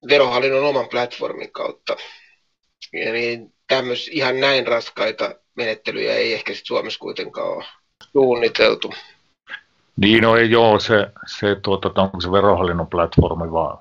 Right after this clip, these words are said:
Speaker 2: mä, mä näkisin näin, että meidän pitäisi niinku sen eteen tehdä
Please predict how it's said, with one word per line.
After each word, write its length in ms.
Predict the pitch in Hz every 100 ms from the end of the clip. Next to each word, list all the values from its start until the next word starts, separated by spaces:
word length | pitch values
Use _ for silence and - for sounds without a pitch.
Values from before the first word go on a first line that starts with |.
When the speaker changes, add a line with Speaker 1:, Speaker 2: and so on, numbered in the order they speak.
| _
Speaker 2:
mä, 120 | 87 -
mä 160 | 92 92
näkisin 540 | 95 95 82 80 85
näin, 200 | 90 85
että 160 | - 85
meidän 260 | 87 87 80
pitäisi 340 | 76 85 -
niinku 200 | 80 85
sen 220 | - 95
eteen 380 | 82 76 82 76
tehdä 300 | 78 78